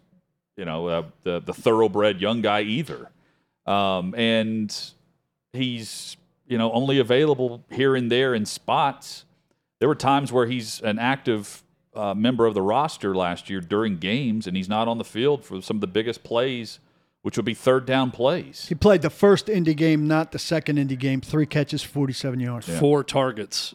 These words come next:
Speaker 3: i-, in that game, a twenty-five to sixteen win in September.
Speaker 1: So, uh,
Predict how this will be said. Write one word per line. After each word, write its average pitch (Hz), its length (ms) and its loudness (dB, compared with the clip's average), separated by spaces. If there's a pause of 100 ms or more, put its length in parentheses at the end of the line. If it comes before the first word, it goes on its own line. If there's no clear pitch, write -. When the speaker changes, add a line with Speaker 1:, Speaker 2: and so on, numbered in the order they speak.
Speaker 3:
i-, 135 40 -2
in 120 260 -2
that 113 220 -2
game, 101 320 -6 (160)
a 110 80 -10
twenty-five 117 520 -2
to 110 60 -6
sixteen 117 480 -4
win 110 320 -2
in 113 160 -8
September. 110 600 -6 (1120)
Speaker 1:
So, 113 380 4
uh, 104 220 2